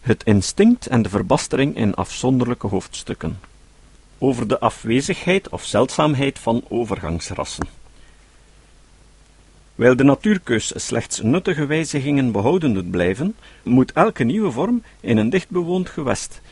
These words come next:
streven om de plaats in te nemen van en eindelijk uit te roeien zowel zijn minder verbeterde ouders als de minder begunstigde vormen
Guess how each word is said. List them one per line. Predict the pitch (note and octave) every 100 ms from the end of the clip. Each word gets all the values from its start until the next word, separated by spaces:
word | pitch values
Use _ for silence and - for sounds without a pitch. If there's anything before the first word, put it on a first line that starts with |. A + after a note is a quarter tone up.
| -
streven | - - E3 F3+
om | D3 A#2
de | G2+
plaats | D3+ F3+ -
in | G#2+ F#2+
te | F#2
nemen | F#2+ F#2 F2
van | E2+ A2 A#3+ - - -
en | - G#2
eindelijk | - C#3+ D#3+ A2 -
uit | B2+ G3
te | -
roeien | F#3 F#3+ G3 G3+ -
zowel | - D3+ C#3+ F3 -
zijn | G2+ G#2 G2
minder | C3+ G3 F#3+ F3
verbeterde | E3 D#3 F3 F3 D3+
ouders | - C#3+ D3 C3 -
als | G#2 G2
de | F#2+
minder | F#2+ D#3+ E3 C#3+
begunstigde | A#2 B2 C#3+ - C#3 B2+
vormen | G#2+ G#2+ B2 E3+